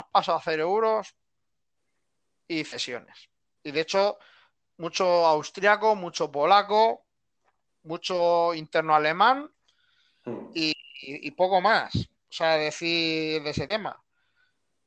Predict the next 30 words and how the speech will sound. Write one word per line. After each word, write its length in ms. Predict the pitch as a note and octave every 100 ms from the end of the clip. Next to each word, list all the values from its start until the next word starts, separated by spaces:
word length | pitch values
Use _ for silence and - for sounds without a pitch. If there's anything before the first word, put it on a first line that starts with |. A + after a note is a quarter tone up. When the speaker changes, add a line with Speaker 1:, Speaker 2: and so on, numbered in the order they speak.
| _
Speaker 1:
Y 300 | - C#3 C#3
así 180 | C#3 C3+
se 140 | E3 G3
resume 240 | F#3 G3
la 60 | F3+
liga 120 | E3+
alemana. 480 | D#3+ E3 A#3+ G3 C#3+
Está 340 | - D#3+ E3+
en, 680 | F#3 F3 E3+ E3 D#3+ D3+ C#3 C3+
está 220 | - E3+
en 180 | F3 E3+
plan 240 | F3 E3
ahorro. 580 | D#3+ E3+ G3 B3 C4 - _ _ _ - _ _ _ _
Y 680 | E3 D#3+ D3+ D3 C#3+ C#3 C#3 -
también 240 | D3+ E3
decir 200 | F#3 G#3+
de 100 | A3
la 120 | G#3 F#3+
liga 200 | F#3 F3+
española 440 | - F#3 F3+ F3
nuestra, 640 | F3 F3 - A#3 - - -
eh, 260 | C3+ C3+ -
que 60 | C#3+
las 120 | D3
primeras 340 | D3 D3+ F3+
jornadas, 540 | - E3+ D#3+ E3 G3+ D#3
yo 100 | D3
viendo 220 | D#3+ E3
los 140 | D#3
resúmenes, 720 | D3 C3 D#3 E3+ A3 C4 -